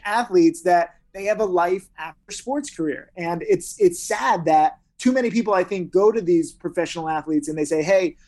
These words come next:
you're rich. Let me manage your money for a fee." And the athletes are used to that. So the athletes are used to not being in control of their own money and giving it, you know, power to somebody else. And maybe they do well, maybe they don't. But what I want to do is not manage the athlete's money, just give them the power.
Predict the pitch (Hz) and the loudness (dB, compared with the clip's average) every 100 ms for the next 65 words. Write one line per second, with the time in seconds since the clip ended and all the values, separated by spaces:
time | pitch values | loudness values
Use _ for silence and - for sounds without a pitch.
0 | _ 175 175 185 180 180 185 180 175 175 | _ 4 6 4 0 -2 0 0 0 -2
1 | 165 165 156 160 156 147 151 139 - 165 | -2 -2 -2 -2 -4 -2 -4 -2 2 2
2 | - 156 156 - _ - 220 247 247 247 | 0 -8 -12 -14 _ -4 -2 -2 -2 -4
3 | 208 - - _ 196 208 277 294 - 160 | -4 -8 -18 _ 0 4 4 2 0 -6
4 | - - 165 175 202 226 226 185 170 202 | -6 -10 -4 -2 -4 -8 -10 -2 -2 -2
5 | 196 180 175 185 180 190 180 180 165 185 | -8 -4 -2 0 0 0 -2 -4 -2 2
6 | 180 175 160 170 170 160 160 147 139 170 | 4 4 2 0 0 -2 -4 -4 0 0
7 | 170 160 151 _ 175 147 139 _ - 170 | -2 -6 -10 _ -6 -4 -6 _ -4 0
8 | 185 185 170 185 175 165 180 175 185 147 | 2 2 0 0 2 2 2 0 -4 -12
9 | 156 185 185 175 175 170 170 165 170 165 | -6 -2 2 2 2 0 -2 -2 0 0
10 | 151 214 202 - 160 135 _ _ - 175 | -2 -2 -4 -4 -4 -4 _ _ -4 0
11 | 233 302 233 185 160 170 165 147 - _ | 0 0 -2 -4 -2 2 2 0 -8 _
12 | - 226 269 214 214 269 208 147 156 156 | -6 -4 -4 -10 -8 -8 -8 -4 -4 -4
13 | 151 160 147 156 147 143 233 160 180 226 | -6 -8 -8 -10 -12 -10 -10 -4 -2 0
14 | 190 208 185 165 - 185 247 170 | 2 0 2 -2 -2 -4 -4 -4